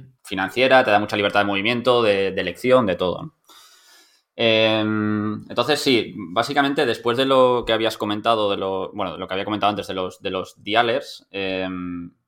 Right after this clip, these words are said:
pues bueno, me empecé a meter un poquito a, a fondo a hacer más cosillas. Eh, ce-, el problema fue que cerraron los diales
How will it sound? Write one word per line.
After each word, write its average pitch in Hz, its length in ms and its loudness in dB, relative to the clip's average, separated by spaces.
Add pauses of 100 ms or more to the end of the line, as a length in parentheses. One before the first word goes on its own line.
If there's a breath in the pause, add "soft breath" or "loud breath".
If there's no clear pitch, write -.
(100)
pues 95 140 -8
bueno, 104 180 4
me 92 80 -2
empecé 95 240 -2
a 107 60 6
meter 113 240 2
un 110 80 -2
poquito 101 1160 2
a, 92 880 4
a 92 100 2
fondo 104 320 2
a 92 40 4
hacer 101 260 0
más 98 160 2
cosillas. 127 560 0 (840 soft breath)
Eh, 104 180 0
ce-, 117 220 2
el 98 260 -8
problema 127 320 2
fue 139 140 2
que 110 100 2
cerraron 107 260 2
los 117 140 0
diales 123 480 -2